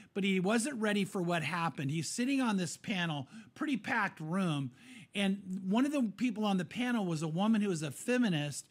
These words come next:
and she began to attack Christianity. I mean, she was vehement. She was so, uh, uh, angered by, I guess, the whole idea of what it meant to be a Christian,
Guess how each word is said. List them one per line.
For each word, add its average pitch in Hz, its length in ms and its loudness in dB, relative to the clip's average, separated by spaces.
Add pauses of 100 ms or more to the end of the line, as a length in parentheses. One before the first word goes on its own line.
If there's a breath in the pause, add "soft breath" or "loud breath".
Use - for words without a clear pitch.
(260 loud breath)
and 180 140 -4
she 247 120 -2
began 220 360 2
to 196 100 4
attack 202 460 -2
Christianity. 151 840 -2 (320 loud breath)
I 202 160 2
mean, 180 180 2
she - 340 0
was 143 280 0
vehement. 131 800 2 (340 loud breath)
She 262 340 0
was 196 240 0
so, 262 640 2 (160)
uh, 165 360 0
uh, 156 280 0 (100)
angered 202 600 2
by, 156 220 2
I 160 80 4
guess, 160 240 0
the 165 120 -2
whole 175 180 2
idea 165 320 2
of 151 60 0
what 165 100 0
it 160 80 0
meant 165 160 0
to 165 60 -6
be 156 140 0
a 143 40 -2
Christian, 160 560 -2